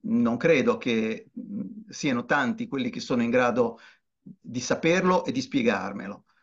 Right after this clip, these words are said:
Eh, che cosa, eh, che cosa vedo? Vedo un qualche cosa in cui ci possono essere diverse teorie, perché, eh,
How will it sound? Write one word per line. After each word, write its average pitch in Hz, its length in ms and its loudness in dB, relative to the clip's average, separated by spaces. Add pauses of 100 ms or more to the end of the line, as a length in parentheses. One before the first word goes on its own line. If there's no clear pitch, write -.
(380)
Eh, 123 1300 4 (1200)
che - 180 -2
cosa, 190 800 2
eh, 139 340 -4
che - 140 -4
cosa 170 200 2
vedo? 135 380 0
Vedo 160 240 -2
un 151 80 -2
qualche 165 300 2
cosa 190 360 2
in 196 120 0
cui 151 360 0 (140)
ci - 180 -6
possono 165 360 0
essere 143 640 -2
diverse 160 760 0
teorie, 143 880 0
perché, - 460 -6
eh, - 100 -10